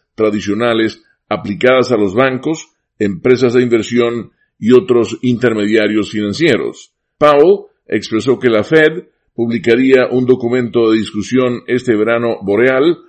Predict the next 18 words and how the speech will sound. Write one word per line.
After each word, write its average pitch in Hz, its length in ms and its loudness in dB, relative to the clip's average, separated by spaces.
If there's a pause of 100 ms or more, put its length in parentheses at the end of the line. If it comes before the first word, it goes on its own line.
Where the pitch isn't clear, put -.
(360)
detallando 143 1000 2
el 123 240 2
pensamiento 131 600 0
actual 139 460 2
sobre 113 220 -2
los 107 160 -2
pagos 123 360 2
digitales 127 800 0 (320)
con 139 160 0
un 196 80 0
enfoque 175 360 0
particular 120 840 0 (260)
en 107 160 -6
los 101 180 -2
beneficios 123 840 -2
y 107 100 -4
riesgos 117 640 2
asociados 131 800 -2